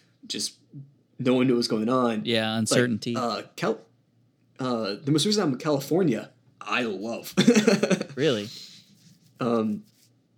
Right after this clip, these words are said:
Speaker 1: yeah, like, that was, that was the summer of, what, twenty seventeen?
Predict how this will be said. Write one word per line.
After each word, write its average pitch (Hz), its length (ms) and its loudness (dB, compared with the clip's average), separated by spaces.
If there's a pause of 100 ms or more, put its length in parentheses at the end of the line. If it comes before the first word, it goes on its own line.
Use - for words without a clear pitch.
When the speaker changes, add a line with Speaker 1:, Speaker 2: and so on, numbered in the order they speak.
(200)
Speaker 1:
yeah, 143 340 0
like, - 180 -14
that 165 260 0
was, 131 640 2 (1500)
that 160 220 4
was - 500 4 (580)
the - 80 -14
summer 160 560 4
of, 123 680 4
what, 117 320 -2
twenty 131 580 2
seventeen? 147 760 0